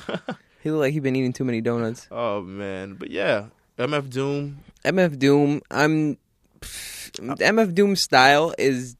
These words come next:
Speaker 1: honestly, you can trace it down through, like, people like Earl Sweatshirt and things like that.
Speaker 2: Yeah.
Speaker 1: You know, um, he's kind of, like, underground, semi, like, free-flowing rap.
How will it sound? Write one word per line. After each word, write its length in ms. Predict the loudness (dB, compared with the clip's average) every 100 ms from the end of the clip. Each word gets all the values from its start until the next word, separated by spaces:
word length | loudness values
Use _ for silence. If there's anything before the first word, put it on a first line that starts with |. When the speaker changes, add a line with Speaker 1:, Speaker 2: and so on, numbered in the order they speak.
| _ _ _ _ _ _ _
Speaker 1:
honestly, 380 | -4 -2 -2 -2
you 80 | -2
can 140 | -2
trace 320 | -2 -2 -2 -4
it 100 | -4
down 320 | -2 -2 -4
through, 240 | -6 -2
like, 260 | 0 0 -4 _ -4
people 340 | -2 2 2
like 240 | 4 2
Earl 180 | 2 0
Sweatshirt 440 | 0 -2 -2 -2 -4
and 120 | -2
things 240 | -4 -2
like 160 | -4 -4
that. 200 | -8 -6
Speaker 2:
Yeah. 260 | -6 -6 -8 -4
Speaker 1:
You 120 | 0
know, 260 | 2 2 0
um, 480 | -2 0 0 -2 -4 _ _ _ _ _ _ _ _ _ -10
he's 160 | -6 -4
kind 260 | -2 -2 -2
of, 60 |
like, 300 | 0 0 0 -4
underground, 1040 | -4 -2 -4 -4 -4 -2 -2 -2 -4 -6 -12 -20
semi, 600 | -14 -10 -4 -4 -2 -4
like, 240 | -2 -2 -6
free-flowing 800 | -10 -4 -4 -2 -2 0 -2 0
rap. 340 | 0 0 -2